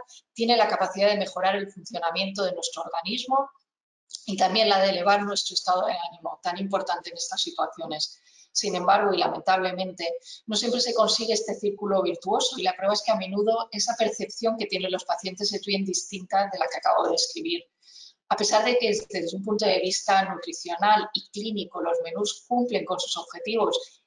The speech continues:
y se ajustan a las necesidades concretas de sus destinatarios finales, no siempre resultan del todo apetecibles.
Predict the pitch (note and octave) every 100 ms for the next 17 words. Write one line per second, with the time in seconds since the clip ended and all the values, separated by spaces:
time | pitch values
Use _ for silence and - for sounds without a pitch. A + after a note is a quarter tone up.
0 | _ G#3 - - - A#3+ A3+ G#3+ F3 E3+
1 | D#3+ - - E3+ F3+ F3+ F#3+ - F#3+ -
2 | G3+ G3+ E3 - - - _ - - -
3 | - B4+ - E3 E3 F3+ F#3 - E3+ E3+
4 | F3+ G#3+ - - _ G#3 A3+ A3+ A3+ A3+
5 | G3 F3 E3+ E3 F#3+ F#3 E3+ - F3 F3
6 | G3 - - C#3+ C#3 - - - C#3 -
7 | - - - - -